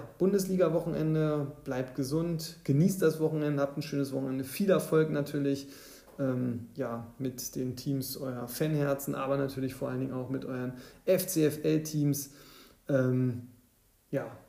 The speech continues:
oh, ich krieg hier zum ersten Mal hier eine Warnung, dass ich ein Segment darf nur sechzig Minuten gehen. Ist ja auch mal interessant. Ähm, ja, also es wird Zeit, <laughs> dies, äh, zu ändern oder das, das zu Ende zu bringen. Ja,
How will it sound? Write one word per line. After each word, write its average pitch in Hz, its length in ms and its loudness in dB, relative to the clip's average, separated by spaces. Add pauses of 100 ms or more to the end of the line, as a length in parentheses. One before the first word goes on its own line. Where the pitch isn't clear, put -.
oh, 156 100 -2
ich 131 100 -2
krieg 135 180 -4
hier 143 80 -6
zum 135 140 -6
ersten 135 200 -4
Mal 127 60 -2
hier 127 100 0
eine 123 140 -4
Warnung, 135 320 0
dass 127 180 -4
ich 123 160 -8
ein 127 260 -4
Segment 127 460 -4
darf 123 160 -6
nur 131 120 -4
sechzig 123 360 -8
Minuten 135 340 -2
gehen. 123 200 -4
Ist 127 100 -6
ja 131 80 -8
auch 151 100 -6
mal 135 120 -6
interessant. 131 500 -8 (560)
Ähm, 135 460 0 (160)
ja, 123 160 -4
also 127 220 -4
es 123 120 -8
wird 123 140 -8
Zeit, 127 340 -4 (320)
<laughs> 135 320 -12
dies, 139 320 -4
äh, 127 380 -2
zu - 180 -6
ändern 139 380 -2
oder 131 180 0
das, 135 160 0
das 131 240 -4
zu - 100 -4
Ende 139 200 0
zu - 160 -10
bringen. 139 260 -2 (220)
Ja, 127 340 0